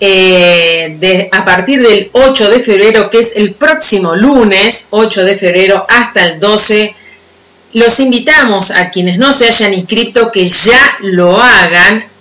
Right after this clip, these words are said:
a la primera conferencia internacional de despertar empresarial. Es totalmente gratuito, así que vayan visitando la página, la fanpage,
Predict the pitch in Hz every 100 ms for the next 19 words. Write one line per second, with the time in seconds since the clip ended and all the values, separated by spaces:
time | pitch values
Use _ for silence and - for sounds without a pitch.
0 | _ - 220 233 233 254 277 349 - 254
1 | 226 208 220 240 233 220 190 185 175 196
2 | 214 233 190 185 220 - - - - 311
3 | - 262 - - 208 208 202 - _ 233
4 | 233 233 185 202 185 - 180 165 160 151
5 | 139 - - - - - - 254 277 269
6 | 254 247 294 294 285 269 285 294 277 285
7 | 262 214 247 254 262 - - 262 208 -
8 | 175 151 - - 180 226 220 208 208 226
9 | 233 214 202 196 202 208 208 190 185 180
10 | 294 294 269 262 262 202 185 196 196 196
11 | 277 277 277 -